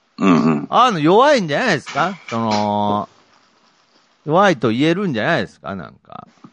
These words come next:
Speaker 1: いや、同じ同じ。
Speaker 2: 同じなんだ。システムなんだ。
Speaker 1: うん。
Speaker 2: システムか。
Speaker 1: そう、システム、システム。ジャスラック。
Speaker 2: ジャスラックなんだ、これ。
Speaker 1: うん。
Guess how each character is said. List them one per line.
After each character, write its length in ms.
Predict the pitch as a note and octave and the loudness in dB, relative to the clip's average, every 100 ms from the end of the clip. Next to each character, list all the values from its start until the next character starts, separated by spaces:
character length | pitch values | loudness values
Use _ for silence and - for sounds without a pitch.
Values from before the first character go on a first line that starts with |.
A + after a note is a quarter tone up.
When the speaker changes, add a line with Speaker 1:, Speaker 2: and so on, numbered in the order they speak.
| - | -2
Speaker 1:
い 40 | |
や、 160 | C#3+ A2+ | 2 4
同 160 | A2+ B2+ | 4 4
じ 60 | |
同 260 | C#3+ A#2 G#2+ | 0 0 -2
じ。 260 | G#2+ G#2 - | -2 -4 -4
Speaker 2:
同 220 | A2+ D3+ | -6 -6
じ 140 | E3 F#3 | -4 -4
な 160 | F#3 | -4
ん 80 | C3+ | -4
だ。 160 | E2 - | -8 -10
シ 180 | - A#3+ | -10 -8
ス 100 | - | 0
テ 140 | A#3+ | 0
ム 120 | E3+ | 2
な 200 | B2+ G2 | -2 -4
ん 40 | E2+ | -6
だ。 80 | |
Speaker 1:
う 40 | D2 - _ _ _ - | -10 -12 _ _ _ -8
ん。 20 | A#3 | -4
Speaker 2:
シ 40 | |
ス 100 | - | 0
テ 120 | G#3 | 0
ム 100 | D3+ | 0
か。 120 | A2+ | 0
Speaker 1:
そ 40 | D3+ | 0
う、 40 | |
シ 60 | E3 | 0
ス 40 | |
テ 80 | - | -2
ム、 100 | G2 | -2
シ 160 | F2+ B2+ | 0 -4
ス 60 | - | 0
テ 60 | |
ム。 140 | F2+ G2 | -2 2
ジ 80 | |
ャ 80 | D#3+ | 2
ス 100 | - | 2
ラ 160 | G#2+ D#2+ | 0 0
ッ 40 | |
ク。 280 | - - - B2+ | -4 -8 -8 0
Speaker 2:
ジ 80 | |
ャ 240 | - C4 - | 0 0 -4
ス 200 | - B3+ | 0 2
ラ 200 | F3+ C#3+ | 2 0
ッ 40 | |
ク 200 | - C#3 | -4 -10
な 140 | A2+ G2 | -6 -6
ん 100 | F2+ | -8
だ、 140 | F2 | -10
こ 100 | F#2+ | -8
れ。 180 | G#2 G#2 - - | -6 -8 -14 -16
Speaker 1:
う 120 | - F#2 | -6 -2
ん。 280 | E2+ D#2 | -2 -4